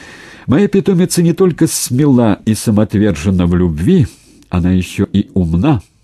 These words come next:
Её изначальный расчёт был правилен, и именно через мореходов и Сен-Мало и следует действовать. Если бы война не положила конец морской торговле,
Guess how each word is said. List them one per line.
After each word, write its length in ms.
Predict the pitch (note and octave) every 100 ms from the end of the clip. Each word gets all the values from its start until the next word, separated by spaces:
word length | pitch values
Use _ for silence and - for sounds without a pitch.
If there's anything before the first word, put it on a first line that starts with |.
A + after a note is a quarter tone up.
| _ -
Её 260 | F#2 G2 -
изначальный 720 | G#2 F#2 G2+ - A#2 G2+ F#2+
расчёт 380 | F#2 - C#3+
был 240 | G2+ G#2+ A#2+
правилен, 580 | - D#3 C3 F2 D2 - - - - - - -
и 120 | G#2+
именно 300 | C#3+ D3 C#3
через 320 | - B2+ B2
мореходов 720 | F#2 F#2+ F#2 - A#2+ C#3+ C#3+ -
и 140 | - A2
Сен-Мало 1400 | - - G2 F2 F2+ _ _ - F#2 D#2+ D#2 G2+ F#3 -
и 120 | - G2+
следует 720 | - E2 F2 B2 C3 B2 D#2
действовать. 800 | D#2+ D2+ - - D2 C#2+ - - _ _
Если 340 | F2+ G#2 - E2+
бы 80 |
война 380 | D2 F2+ E2 F2 -
не 120 | F#2
положила 500 | - F2 E2+ F#2+ E2+
конец 480 | - E2+ E2+ - -
морской 480 | F2 D#2 - F#2
торговле, 640 | D#2+ F2+ G2 E3 F3+ F2